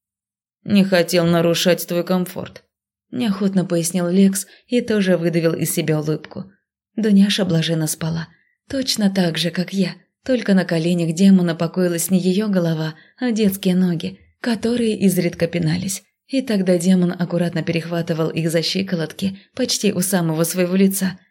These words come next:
и укладывал обратно себе на колени. «Долго ещё?» Я высунулась на улицу, втянула носом воздух.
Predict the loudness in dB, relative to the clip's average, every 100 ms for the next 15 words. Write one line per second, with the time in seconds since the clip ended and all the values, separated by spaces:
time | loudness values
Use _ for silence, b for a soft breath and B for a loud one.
0 | b -6 -2 -2 0 2 4 2 0 -2
1 | -2 -2 -2 -2 -2 -2 -2 -2 -6 -8
2 | -10 -12 _ _ _ _ _ _ _ -2
3 | 2 2 2 2 2 0 -6 -12 _ _
4 | _ -2 0 2 0 4 4 2 0 0
5 | 0 0 0 -2 -2 -2 0 0 0 0
6 | -2 -4 -4 -6 -8 -10